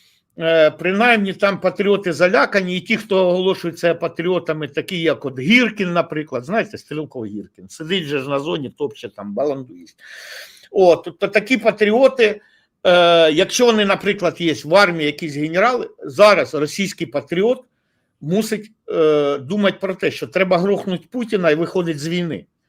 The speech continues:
Тому що продовження війни навіть до весни, це вже западня. Продовження війни ще на рік, наприклад, до осені наступного року, от на рік, це, ну,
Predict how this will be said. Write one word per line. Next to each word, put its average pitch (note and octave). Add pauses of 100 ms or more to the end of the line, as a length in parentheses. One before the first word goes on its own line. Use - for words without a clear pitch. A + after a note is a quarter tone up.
(300)
Тому G3
що G3+ (100)
продовження E3+
війни G3
навіть F3+
до G3
весни, A3 (480)
це -
вже F#3+
западня. E3 (1080)
Продовження G#3
війни G#3+
ще A3+
на G3
рік, B3+
наприклад, E3+
до F#3
осені D3
наступного C#3
року, A#2
от G#2+
на E3+
рік, D#3+ (400)
це, F#3+
ну, D#3+